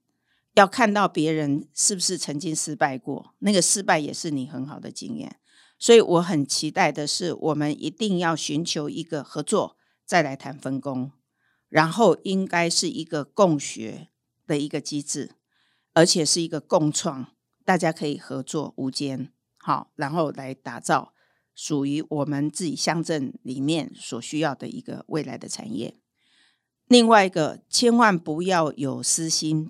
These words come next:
不要认为我们是一个竞争的对手，其实就是要互补、打群架的概念。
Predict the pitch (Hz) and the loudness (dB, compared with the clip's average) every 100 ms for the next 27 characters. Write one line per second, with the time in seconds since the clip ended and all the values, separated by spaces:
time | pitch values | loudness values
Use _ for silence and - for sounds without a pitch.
0 | - 165 180 160 185 143 139 - 139 139 | -4 2 2 2 0 0 -2 -6 -10 -6
1 | 131 160 143 143 - 185 135 151 135 131 | -4 -4 -6 -8 -4 0 0 -2 -4 -4
2 | - 139 - - - _ _ _ _ - | -6 -8 -6 -8 -10 _ _ _ _ -2
3 | 180 185 156 180 160 - 147 151 131 165 | 2 2 0 -4 -4 -4 -2 -2 -2 -6
4 | 135 - - - _ _ _ _ - 147 | -6 -10 -16 -16 _ _ _ _ -8 -6
5 | - 143 170 208 175 - - 135 - - | -2 0 0 2 2 0 -10 -10 -8 -8
6 | - | -10